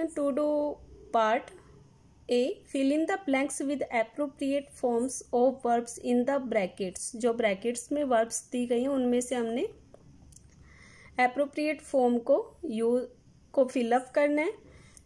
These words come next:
The first sentence is he usually, एडवर्बल फ्रेज का यूज़ किया गया है इसमें। हमने पढ़ा भी था कि इस टाइप्स के वर्ड्स का यूज़ किया जाता है, usually, generally, occasionally,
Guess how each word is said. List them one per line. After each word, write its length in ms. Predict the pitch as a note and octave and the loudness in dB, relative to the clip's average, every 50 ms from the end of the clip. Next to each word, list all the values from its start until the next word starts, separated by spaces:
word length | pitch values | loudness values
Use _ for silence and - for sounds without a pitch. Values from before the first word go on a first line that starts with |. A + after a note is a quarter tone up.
| - - A#3 | -8 -2 2
The 160 | A#3+ B3 B3 | 2 2 2
first 340 | B3 - C4+ B3+ C#4 - - | 2 0 2 2 2 0 -2
sentence 640 | - D#4+ - D#4+ D4 C#4+ C#4 D4 C#4 C#4 D4 D4 - | -6 -6 -4 -4 -2 0 2 2 2 2 0 -2 -4
is 140 | D#4 D#4+ E4+ - - - - | -4 -6 -6 -8 -10 -8 -4
he 320 | C#4 D#4+ D4+ D4+ C#4+ C#4 C#4 | -2 0 2 2 2 2 2
usually, 640 | C4 B3+ B3+ A#3+ A#3+ C4 B3 C4+ B3 G#3 F3 E3+ F3+ - - - - - - - - - - - - - - - - | 2 0 0 -2 -2 0 0 0 0 0 -2 -4 -6 -10 -16 -20 -20 -20 -20 -20 -20 -20 -20 -20 -20 -20 -10 -4 -2
एडवर्बल 580 | G#3+ G3+ G3 G3+ G#3 A3+ A3+ A3+ A#3+ C#4 D4 D4 | -2 0 0 0 0 0 2 2 2 0 0 0
फ्रेज 440 | - - - D4+ C#4+ C#4+ C#4 C#4 | -4 -4 0 2 2 2 2 2
का 100 | - D4+ | 0 0
यूज़ 460 | D4 C#4+ C#4 C#4+ C#4+ C#4 C4+ - - - | 0 2 2 0 0 -2 -4 -6 -4 -2
किया 180 | C#4+ C#4 C4+ | 0 0 2
गया 140 | C4 C4+ C4 | 4 4 4
है 80 | C4 C#4 | 4 2
इसमें। 320 | C#4 - - D4+ E4 G#4+ - - - - - - - - - - - | 0 -2 -6 -4 -6 -6 -8 -10 -20 -20 -20 -20 -20 -20 -20 -10 -6
हमने 360 | A#3+ A3+ A#3 B3 C4 C4 C4 | -4 0 0 2 2 2 2
पढ़ा 340 | B3+ - B3 A3 G#3+ G#3+ A3+ | 2 2 2 2 2 2 0
भी 140 | B3+ C#4 C#4 | 0 -2 -2
था 140 | C#4 D#4 | -2 -2
कि 200 | D4 D4 D#4 C#4+ | -2 -2 -2 -4
इस 140 | C#4+ - - | -4 -4 -2
टाइप्स 320 | - C4 B3 B3 B3 - - | -2 -2 -2 -2 -4 -6 -4
के 100 | - C#4 | -4 -2
वर्ड्स 360 | B3+ A#3+ A3+ A3 A3 - - | 0 0 -2 -2 -4 -6 -2
का 100 | - C4+ | 0 0
यूज़ 360 | C4+ B3+ A#3+ A#3 A#3+ A#3+ - | 2 2 0 0 -2 -4 -2
किया 180 | - C4+ C4 B3+ | -2 -2 0 0
जाता 320 | B3 C4 B3 B3 - C#4 | 0 -2 -2 0 0 0
है, 60 | C#4 | 0
usually, 600 | C4 B3 A#3+ A#3+ A3+ - B3+ B3+ B3+ B3+ B3+ B3+ B3 | 2 0 0 -2 -2 -2 -2 -2 0 0 0 -2 0
generally, 680 | C4 A#3+ A#3 A#3 A#3 A#3 B3 B3 B3 B3 B3 B3+ B3+ C4 - - - - - - - - - - | 0 0 0 0 0 2 2 2 2 2 0 -2 -4 -6 -10 -14 -20 -20 -20 -20 -20 -10 -2 0
occasionally, 880 | A#3 A#3 A#3 - B3+ B3+ B3+ B3+ - - C4+ B3+ B3+ A#3+ B3+ B3+ B3+ C4 | 0 0 0 0 0 0 0 0 0 0 0 0 2 0 0 0 -2 -4